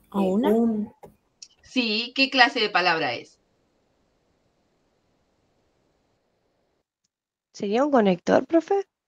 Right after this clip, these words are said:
Speaker 3: Un artículo, ¿sí? Un artículo indefinido, ¿sí? Este artículo, eh, eh,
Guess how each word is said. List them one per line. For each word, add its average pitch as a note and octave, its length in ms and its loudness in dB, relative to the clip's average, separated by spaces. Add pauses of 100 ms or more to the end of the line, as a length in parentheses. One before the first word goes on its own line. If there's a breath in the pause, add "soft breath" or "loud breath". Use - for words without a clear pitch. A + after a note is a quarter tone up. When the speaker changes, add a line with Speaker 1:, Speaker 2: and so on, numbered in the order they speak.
(400)
Speaker 3:
Un B3+ 160 -8
artículo, F3 840 -2 (320)
¿sí? B3+ 360 -4 (600)
Un G#3 140 -8
artículo A#3+ 420 -2
indefinido, F#3 840 -4
¿sí? C4 440 -8 (760)
Este E4+ 280 -4
artículo, D#4+ 1000 -2 (320)
eh, F#3+ 480 -6
eh, E3 200 -12